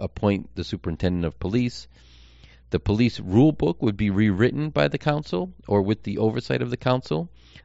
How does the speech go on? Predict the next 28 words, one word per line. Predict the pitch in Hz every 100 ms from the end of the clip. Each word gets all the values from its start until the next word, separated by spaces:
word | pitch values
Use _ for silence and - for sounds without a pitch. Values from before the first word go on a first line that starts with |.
| -
That | 139
includes | 135 - 135 120
things | - 123 117 -
like | 110 107 -
the | 104 95
use | 110 101
of | 87
force, | - 139 139 131 - - - - - _ _ -
uh, | 95 87
general | 85 113 113 98
orders, | 107 117 117 117 113 - -
s-, | - -
and | 101 90
standard | - 107 98 90
operating | 104 - 127 123
procedures. | 123 - 123 123 131 127 - - - - - - - - - -
It | 120
would | 113 98
increase, | 139 156 - - 139 202 - -
this | 113 107 -
legislation | 123 117 - 120 131
would | 104
increase | 104 120 123 -
the | 113 -
transparency | 101 - - 123 139 - 123
of |
all | 104 104
investigations, | 98 95 - 85 101 120 160 185 -